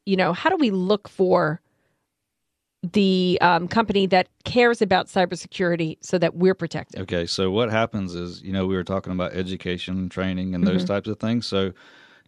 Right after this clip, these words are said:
Speaker 2: Generally, really large companies have policies and procedures as it results to cybersecurity. You can always request that.
Speaker 1: Okay. There you
Speaker 2: Mm-hmm.
Speaker 1: go.
Speaker 2: And then it will tell you what the process, what their process is, how they protect you, and how they protect your s-,
Speaker 1: Mm.
Speaker 2: your people's data.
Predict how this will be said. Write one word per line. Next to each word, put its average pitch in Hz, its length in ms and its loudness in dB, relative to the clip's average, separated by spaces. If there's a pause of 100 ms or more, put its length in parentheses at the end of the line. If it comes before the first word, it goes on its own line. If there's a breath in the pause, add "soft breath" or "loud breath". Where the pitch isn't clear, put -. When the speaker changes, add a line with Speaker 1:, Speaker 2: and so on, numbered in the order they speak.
(340)
Speaker 2:
Generally, 131 720 2
really 113 400 2
large 117 320 0
companies 123 520 -2
have 101 280 -2
policies 104 540 -4
and 95 120 -8
procedures 92 640 -6
as 92 220 -4
it 90 100 -8
results 90 500 -6
to - 80 -8
cybersecurity. 82 840 -8 (360 soft breath)
You 101 140 2
can 104 140 2
always 92 320 0
request 87 440 -4
that. - 260 -14
Speaker 1:
Okay. 311 320 0 (320)
There 180 100 0
you 196 80 0
Speaker 2:
Mm-hmm. 220 240 -2
Speaker 1:
go. 90 80 -8
Speaker 2:
And 87 140 -2
then 87 260 -2
it 101 120 0
will 87 240 -4
tell 101 260 0
you 95 260 -2
what 92 240 -2
the 95 80 -6
process, 90 460 -6
what 98 260 -4
their 101 160 -2
process 107 560 -4
is, 104 300 -4
how 87 220 0
they 107 140 -2
protect 104 600 -6
you, 107 340 0
and 87 80 -4
how 92 160 -2
they 104 140 -2
protect 113 380 -4
your 208 200 -2
s-, 165 160 -4
Speaker 1:
Mm. 147 160 -8
Speaker 2:
your 104 160 -2
people's 101 340 -4
data. 104 300 0